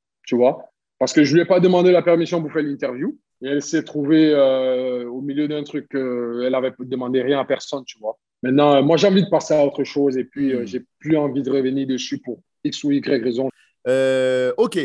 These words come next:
Speaker 2: d'accord. Bon, il y a cette histoire-là. Mais toi, quand tu regardes ta carrière, champion de France,
Speaker 1: Ouais.
Speaker 2: champion de Turquie à plusieurs reprises, euh, la Coupe de France, la Coupe de Turquie à plusieurs reprises, trente-trois sélections, il y a trente-trois sélections aussi. Est-ce que la sélection,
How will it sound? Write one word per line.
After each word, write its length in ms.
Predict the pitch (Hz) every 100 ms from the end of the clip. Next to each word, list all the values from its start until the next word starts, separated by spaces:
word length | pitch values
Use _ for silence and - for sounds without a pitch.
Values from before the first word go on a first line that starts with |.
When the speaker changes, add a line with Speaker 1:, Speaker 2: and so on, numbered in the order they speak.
| 107 _
Speaker 2:
d'accord. 280 | 156 160 120
Bon, 120 | 117
il 60 | 135
y 20 |
a 40 | 160
cette 220 | 180 175
histoire-là. 360 | 151 143 113 107
Mais 300 | 170 127 _ _ _
toi, 140 | 220 240
quand 120 | 175
tu 120 | 151
regardes 260 | 156 180 160
ta 100 | 147
carrière, 400 | 139 127 104 _ _ _
champion 360 | - - 131 156
de 60 | 131
France, 180 | 123 127
Speaker 1:
Ouais. 120 | 117 -
Speaker 2:
champion 300 | 135 117 139
de 60 |
Turquie 320 | 131 131 135 117
à 60 |
plusieurs 340 | - 135 135 120
reprises, 420 | 143 - 117 - _ _
euh, 180 | 104 113
la 100 | 135
Coupe 160 | 131 139
de 120 | 147
France, 300 | 143 123 -
la 100 | 127
Coupe 180 | - 131
de 100 | 143
Turquie 420 | 143 - 127 107
à 60 | 113
plusieurs 340 | 139 127 139
reprises, 480 | 147 147 135 113 -
trente-trois 400 | - 240 196 180
sélections, 480 | 151 135 - 220 381 _ _
il 40 | 101
y 20 |
a 40 |
trente-trois 340 | - 180 156 147
sélections 420 | - 120 - 120
aussi. 380 | 113 208 320 _ _ _ -
Est-ce 140 | -
que 100 | 480
la 100 | 220
sélection, 500 | - 202 196 - 262